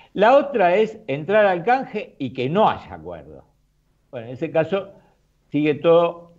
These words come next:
eh, a foja cero. Y la cuarta es no entrar al canje y no hay acuerdo, y ahí, bueno, se cae toda la oferta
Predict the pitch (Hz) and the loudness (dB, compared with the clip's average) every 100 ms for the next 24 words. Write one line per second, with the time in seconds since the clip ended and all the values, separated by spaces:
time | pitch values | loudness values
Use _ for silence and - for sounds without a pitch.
0 | - 110 104 104 98 98 92 - - 87 | -12 -6 -2 0 0 -2 -6 -10 -14 -10
1 | 98 92 90 87 87 85 85 135 127 110 | -8 -6 -6 -6 -6 -8 -4 -2 0 -2
2 | - - 73 76 - _ 214 262 269 269 | -4 -10 -12 -14 -20 _ 0 2 4 4
3 | 208 165 165 131 175 269 262 220 233 233 | 2 2 -4 -2 0 2 0 -2 0 0
4 | 233 233 220 202 - 208 - - 151 190 | 0 0 -2 -4 -8 -10 -8 -6 -2 2
5 | 208 202 202 196 175 175 208 - 151 156 | 2 2 0 -2 -4 -4 -6 -6 -4 -2
6 | 175 175 - 104 90 87 123 120 156 139 | -4 -8 -10 -8 -8 -10 -8 0 2 2
7 | 165 165 156 151 165 156 139 160 156 - | 4 4 4 2 0 -2 -2 -4 -4 -6